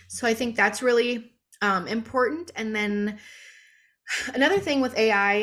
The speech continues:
is if you're gonna give it prompts to tell you to do something, you wanna be really specific so that it can help you sound more like you. So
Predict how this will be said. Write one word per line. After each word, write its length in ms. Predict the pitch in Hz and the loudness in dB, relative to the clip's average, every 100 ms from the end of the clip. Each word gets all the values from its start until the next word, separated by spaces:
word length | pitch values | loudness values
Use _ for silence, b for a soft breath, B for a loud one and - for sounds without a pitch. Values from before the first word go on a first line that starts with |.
| 220 208 | -2 -4
is 400 | 202 196 190 190 | -4 -2 -6 -8
if 120 | 208 | -6
you're 100 | 233 | -4
gonna 320 | 226 302 254 - | -2 -2 -4 -2
give 160 | 214 214 | -2 0
it 140 | - | -4
prompts 460 | - 190 180 254 - | -8 -6 -6 -6 -8
to 80 | 214 | -8
tell 180 | 208 202 | -4 -4
you 120 | 208 | -4
to 60 | 185 | -6
do 140 | 180 | -10
something, 400 | 185 240 247 262 | -6 -8 -4 -4
you 120 | 233 | -4
wanna 220 | 233 269 | -4 -4
be 120 | 311 262 | -4 -2
really 220 | 208 202 | -2 -2
specific 640 | - 185 180 180 262 277 | -6 -10 -10 -6 -6 -6
so 180 | - 226 | -6 -4
that 360 | 208 185 - _ | -2 -2 -4 _
it 160 | 226 208 | -2 -2
can 220 | 285 403 | -4 -6
help 260 | 277 196 196 | -4 -6 -6
you 80 | 190 | -8
sound 300 | 202 180 175 | -6 -6 -6
more 160 | 170 | -8
like 280 | 151 135 - | -10 -10 -14
you. 240 | - - - | -18 -18 -18
So 460 | - 233 208 208 | -4 0 0 0